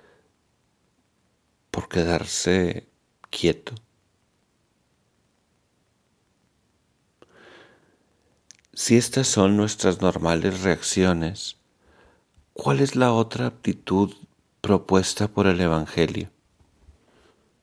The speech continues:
Nace del corazón, de ese lugar en el hombre donde está a la raíz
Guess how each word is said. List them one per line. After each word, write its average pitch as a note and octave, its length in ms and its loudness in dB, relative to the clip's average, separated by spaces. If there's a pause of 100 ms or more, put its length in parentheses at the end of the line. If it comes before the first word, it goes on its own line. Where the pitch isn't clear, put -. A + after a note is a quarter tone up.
(3500)
Nace A2 420 2
del A#2 240 2
corazón, E2+ 720 -2 (1300)
de G2+ 260 4
ese G#2 240 0
lugar F#2+ 380 6
en G#2 140 -2
el F#2+ 180 0
hombre G#2 560 0 (1000)
donde G2 840 2 (840)
está - 640 -2 (640)
a G#2+ 120 0
la G2 160 0
raíz G2+ 800 0